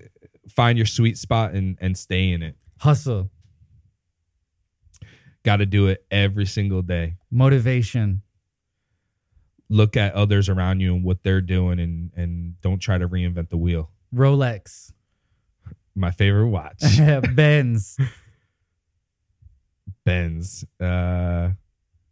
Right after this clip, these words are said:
Speaker 1: a car company that's trying too hard.
Speaker 2: <laughs> Last one, champagne.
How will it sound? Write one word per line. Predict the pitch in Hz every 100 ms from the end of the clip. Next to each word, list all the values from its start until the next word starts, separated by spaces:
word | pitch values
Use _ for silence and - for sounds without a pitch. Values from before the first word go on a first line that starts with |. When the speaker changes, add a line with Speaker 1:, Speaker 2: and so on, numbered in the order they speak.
| _ _ _ _ _ _ - - - - 58 _ _ _ _ _
Speaker 1:
a | 107
car | 113 104
company | - 101 98 95
that's | 90
trying | - 98 92 92
too | 92 85
hard. | 87 82
Speaker 2:
<laughs> | 107 120 98 175 147 - 175 131 180 143 - 190 - 123
Last | 151 156 156
one, | 160 143
champagne. | 117 147 143 131 147 123 117 113